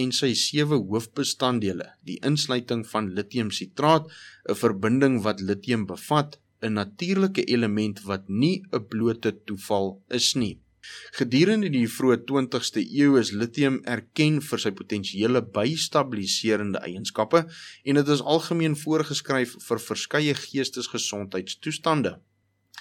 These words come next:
Lithium het aangryping in die mediese gemeenskap gekry vir die gebruik daarvan in psigiatriese behandelings, veral vir toestande soos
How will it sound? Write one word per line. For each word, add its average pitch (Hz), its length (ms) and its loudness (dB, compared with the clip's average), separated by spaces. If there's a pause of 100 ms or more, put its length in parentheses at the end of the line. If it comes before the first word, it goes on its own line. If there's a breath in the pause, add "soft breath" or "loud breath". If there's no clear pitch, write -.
(360 loud breath)
Lithium 131 460 4
het 117 180 2
aangryping 135 840 0
in 120 120 2
die 117 140 0
mediese 113 420 0
gemeenskap 107 560 -2
gekry 127 340 -2
vir - 180 -8
die - 80 -14
gebruik 104 420 -2
daarvan 123 400 0 (320 loud breath)
in 101 140 -6
psigiatriese 123 920 0
behandelings, 120 720 0 (120)
veral 156 420 0
vir 165 200 -4 (160)
toestande 139 540 0 (300 loud breath)
soos 104 300 -4